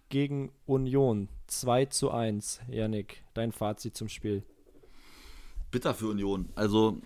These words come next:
Speaker 2: sie waren sicherlich nicht die schwächere Mannschaft. Augsburg jetzt natürlich mal Glück gehabt. Niederlechner macht zwei Dinger. Die ersten Tore in der Saison ist natürlich Wahnsinn. Das ist wieder so typisch Fußball und auch typisch Torjäger. Die sind ja extremst sensible Persönlichkeiten, sag ich mal. Und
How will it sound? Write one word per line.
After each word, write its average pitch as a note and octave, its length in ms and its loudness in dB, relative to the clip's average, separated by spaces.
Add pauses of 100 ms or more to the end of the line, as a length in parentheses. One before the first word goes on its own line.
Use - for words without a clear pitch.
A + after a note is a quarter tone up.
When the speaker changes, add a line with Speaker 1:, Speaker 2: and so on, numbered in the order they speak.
(160)
Speaker 2:
sie G#2+ 180 -4
waren A2+ 140 4
sicherlich A#2+ 300 2
nicht B2 160 -4
die A2 40 -6
schwächere A2+ 380 2
Mannschaft. C3 420 2
Augsburg B2 300 0
jetzt A#2 120 0
natürlich A#2 280 0
mal G#2+ 100 2
Glück A#2+ 140 2
gehabt. A#2+ 220 0
Niederlechner A#2+ 440 2
macht A2+ 200 -2
zwei A2 160 2
Dinger. A#2 320 2 (540)
Die F#2 60 0
ersten A2 260 0
Tore A#2+ 240 4
in A#2 40 4
der A#2 120 6
Saison A#2 220 4
ist A2+ 100 -2
natürlich A2 340 -4
Wahnsinn. G2+ 260 2
Das G2 140 -6
ist G#2+ 120 -10
wieder A2 140 4
so G#2 100 -2
typisch A2 360 -8
Fußball B2+ 340 0
und G2 100 0
auch G2+ 100 2
typisch A2+ 340 -4
Torjäger. A#2 420 4
Die A2 80 -2
sind A2 180 0
ja G#2+ 280 2
extremst A#2 640 0
sensible A2 600 2
Persönlichkeiten, A2+ 760 0
sag A2 160 -2
ich G#2+ 80 -6
mal. A#2 180 0 (520)
Und G#2 480 0